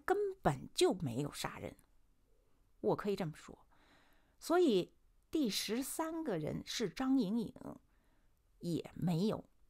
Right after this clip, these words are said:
他也没杀。为什么？他根本就没有杀人的动机，而且他杀人的动机所花费的成本，他是清楚的。而且我可以再跟你说一个极端的情况，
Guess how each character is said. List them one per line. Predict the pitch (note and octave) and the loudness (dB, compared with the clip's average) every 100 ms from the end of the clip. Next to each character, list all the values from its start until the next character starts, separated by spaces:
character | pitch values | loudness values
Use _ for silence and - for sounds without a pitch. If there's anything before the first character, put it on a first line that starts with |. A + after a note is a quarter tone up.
| _ _ _ - | _ _ _ -8
他 | C#4 | -4
也 | B3+ | -4
没 | B2 | -4
杀。 | D3 D#3 - - - - | -6 -8 -10 -18 -20 -2
为 | B3+ A#3+ | 2 2
什 | |
么？ | F3+ F3+ - _ - - | 2 -6 -12 _ -20 -10
他 | B3+ | -2
根 | E4 C#4 | 0 2
本 | D#3+ | 2
就 | F3 F#3+ | 0 0
没 | F3 | 2
有 | B3+ | 0
杀 | D3+ B3+ B3 | 2 2 2
人 | A3 | 0
的 | B3 | 0
动 | B3 E3+ | 0 0
机， | A3 A#3+ - | -2 -4 2
而 | - A#3+ D#4 | 8 8 8
且 | - - | 2 -2
他 | - A3 | -2 -4
杀 | - C#4 C4 | -2 0 0
人 | G3+ | 0
的 | A3 | -2
动 | B3 F#3+ | -2 -2
机 | F#3+ B3 - | 2 0 0
所 | - - D#3 | -6 -4 -4
花 | - C#4 D4 | 0 0 0
费 | D4 C#4+ G#3 | -2 -6 -4
的 | D#3+ - - | -6 -8 -10
成 | - D#3 F#3+ D4 | -4 -2 0 0
本， | - - - - - - - - - - - | -2 -4 -14 -16 -20 -20 -20 -20 -20 -20 -10
他 | D#4+ | -6
是 | D#4+ - | -4 -4
清 | - D#4+ F4+ | -4 -6 -6
楚 | - - | -12 -16
的。 | - - - _ _ - _ _ - | -20 -20 -20 _ _ -20 _ _ -8
而 | E4 | 0
且 | F#4 | 2
我 | D4 | 2
可 | D#4+ | 2
以 | D#4+ | 0
再 | C#4+ - C#4+ | 4 4 6
跟 | G3+ F#3 | 4 0
你 | D#3 | -2
说 | - G3 | -2 0
一 | F3+ | 0
个 | E3+ | -2
极 | - F#3+ | -2 0
端 | D#4 D4+ | 2 2
的 | F#3 | 0
情 | - C#3+ | -2 -6
况， | D#3+ - - | -6 -6 -8